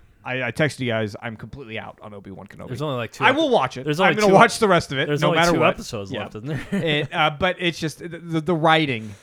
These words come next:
Speaker 1: The
Speaker 2: Yeah.
Speaker 1: writing is so bad. The writing and direction is just so b-, like, I feel bad for Ewan McGregor. He does not deserve this.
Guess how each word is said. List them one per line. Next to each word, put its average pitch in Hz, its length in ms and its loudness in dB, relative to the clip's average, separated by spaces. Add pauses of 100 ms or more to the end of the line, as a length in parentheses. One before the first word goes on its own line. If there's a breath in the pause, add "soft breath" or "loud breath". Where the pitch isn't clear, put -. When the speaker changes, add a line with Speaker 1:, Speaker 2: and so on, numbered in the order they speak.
(260 soft breath)
Speaker 1:
The 147 100 0
Speaker 2:
Yeah. 143 40 2
Speaker 1:
writing 156 340 2
is 120 100 -6
so 131 280 0
bad. 104 440 -6 (160)
The 160 80 -2
writing 160 420 0
and 143 100 -6
direction 120 520 -2
is 107 100 -14
just - 300 -14
so 123 180 -2
b-, 113 80 -14 (220 loud breath)
like, 135 220 -8 (180)
I 190 100 0
feel 175 160 -2
bad 127 240 0
for 120 80 -12
Ewan 110 240 -8
McGregor. 101 260 -18
He 120 100 -10
does 123 140 -8
not 107 140 -12
deserve - 300 -18
this. - 300 -18